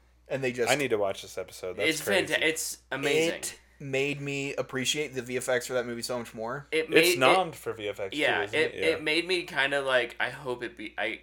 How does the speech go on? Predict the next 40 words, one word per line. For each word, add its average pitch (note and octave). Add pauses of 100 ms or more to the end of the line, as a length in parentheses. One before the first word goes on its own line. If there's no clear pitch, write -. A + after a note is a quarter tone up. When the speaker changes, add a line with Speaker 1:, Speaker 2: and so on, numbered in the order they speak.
Speaker 3:
like, G#2 (160)
I F#2+
love F#2 (300)
Godzilla E2+
Minus D#2+
One, D2+ (140)
and G#2
I -
want F#2+
it -
to A2+
win. G2 (200)
But B2+
also, F3+
like, B3
I F#3+
think G3
this F#3
maybe E3
deserves C#3
a A#2+
little G#2+
more. -
Speaker 1:
Godzilla D#3 (460)
deserves C#3+
its C#3
nomination C3+ (240)
for C3+
what A#2+
it A#2+
did A#2
with A#2
its A2
budget. G2+ (120)
Speaker 3:
Yeah. B2 (600)
Speaker 1:
And C#3
this D#3
deserves B2
its B2+
nomination A#2+